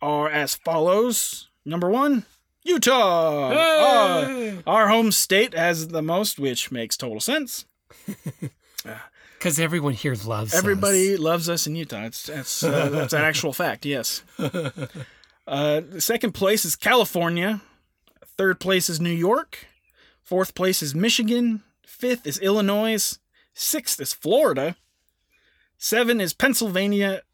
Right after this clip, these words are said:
Speaker 1: Eight, Virginia. Nine, Washington State. And ten is a s-, tie between Arizona and Maryland.
Speaker 2: Oh, interesting.
Speaker 1: Yeah, it's, so it's, that's all over the country. It,
Speaker 2: Yeah.
Speaker 1: it really is.
Speaker 2: I'm surprised Michigan's way up there.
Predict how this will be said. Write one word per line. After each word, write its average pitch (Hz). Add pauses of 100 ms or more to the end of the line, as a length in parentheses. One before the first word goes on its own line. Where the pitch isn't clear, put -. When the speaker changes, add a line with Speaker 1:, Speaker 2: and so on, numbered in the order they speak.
(160)
Speaker 1:
Eight, 247
Virginia. 190 (400)
Nine, 202
Washington 202
State. - (480)
And 151
ten 214
is 143
a 139
s-, -
tie 165
between 151
Arizona 208
and 156
Maryland. 135 (180)
Speaker 2:
Oh, 247
interesting. 254
Speaker 1:
Yeah, 214
it's, 208
so 196
it's, 202
that's 226
all 202
over 214
the 202
country. 151
It, 143
Speaker 2:
Yeah. 196
Speaker 1:
it 104
really 185
is. 165
Speaker 2:
I'm 269
surprised 240
Michigan's 233
way 143
up 127
there. 117